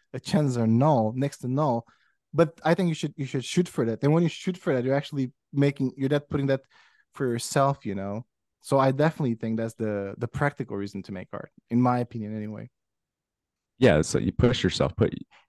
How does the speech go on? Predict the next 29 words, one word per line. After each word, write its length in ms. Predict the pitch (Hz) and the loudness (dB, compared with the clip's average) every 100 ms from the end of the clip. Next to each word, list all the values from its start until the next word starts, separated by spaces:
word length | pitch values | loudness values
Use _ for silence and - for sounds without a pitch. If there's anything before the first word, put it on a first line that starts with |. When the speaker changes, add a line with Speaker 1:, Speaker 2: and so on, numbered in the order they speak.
| _ | _
Speaker 2:
if 160 | - - | -4 0
you're 80 | 98 | 2
not 200 | 104 90 | 2 0
striving 500 | - 87 92 87 80 | 0 2 4 2 -4
for 220 | - 80 | -6 -6
the, 160 | 82 82 - | -4 -6 0
the 100 | 90 | 2
most 240 | 85 - - | 2 -2 -2
excellence, 720 | 85 80 - 87 80 - - _ _ | -2 -2 -6 -4 -4 -6 -16 _ _
the, 120 | - 78 - _ _ | -4 -4 -6 _ _
the 80 | - | 0
maximal 520 | 85 98 - - 92 | 4 4 2 0 2
amount 320 | 87 82 78 82 | 2 0 0 0
of 80 | |
excellence, 540 | 80 85 - 80 85 - - - - - - - | 0 -2 -6 -8 -8 -18 -20 -20 -20 -20 -20 -2
then 300 | 87 76 76 - _ _ _ _ | 2 2 0 -6 _ _ _ _
you're, 460 | - 85 85 82 78 - _ _ _ _ _ _ _ - - | 0 4 6 4 0 -6 _ _ _ _ _ _ _ -16 -14
you're 160 | - 87 | -4 -2
probably 300 | 87 87 90 | 2 2 4
gonna 200 | 87 80 | 2 0
undershoot. 500 | 65 82 69 - 76 - | 0 -2 -4 -4 -6 -6
You're 80 | - | -8
probably 280 | 82 80 82 | -4 -2 -4
going 240 | 80 78 | -6 -10
to 200 | - 80 | -10 -8
underperform 920 | - 80 80 - - - 85 80 80 - - | -6 -6 -8 -10 -20 -8 -6 -6 -8 -12 -14
because 320 | - 82 98 | -8 -8 -8
you, 80 | 123 107 _ | -16 -18 _
this, 240 | - - | -14 -14